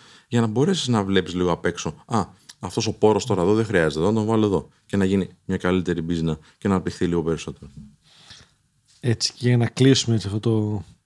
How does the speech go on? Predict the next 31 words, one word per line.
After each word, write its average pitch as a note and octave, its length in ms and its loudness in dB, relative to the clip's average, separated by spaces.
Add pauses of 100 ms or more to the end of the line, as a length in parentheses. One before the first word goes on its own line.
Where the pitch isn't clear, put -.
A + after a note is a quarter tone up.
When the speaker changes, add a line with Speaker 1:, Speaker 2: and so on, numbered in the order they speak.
(200)
Speaker 2:
το - 80 -2
επεισόδιο, A#2+ 1040 2 (300)
πιστεύω C#3 440 4
βαθιά B2+ 180 6
ότι D3 80 4
η B2+ 40 0
επιχειρηματικότητα B2 1160 0 (540)
μπορούν C#3+ 440 6
να C#3+ 80 6
την B2 100 0
κάνουν C3 280 4
όλοι, B2+ 260 6
δεν D3 140 6
θα C3 80 2
την A2+ 100 -6
κάνουν A2+ 240 2
όλοι. B2+ 180 4 (560)
Speaker 1:
Πιστεύεις B2 240 4
Speaker 2:
Δίνει B2 120 8
Speaker 1:
ότι A#2+ 140 2
μπορούν G2+ 260 4
να G#2 80 2
την G2+ 80 4
κάνουν F#2+ 160 2
όλοι; E2+ 220 4
Speaker 2:
Είχαμε C#3 200 0
ξανακάνει C3+ 340 2
την A2+ 100 0
κουβέντα A2+ 240 2
αυτή. G#2+ 120 -2
Speaker 1:
Ναι. A2+ 240 4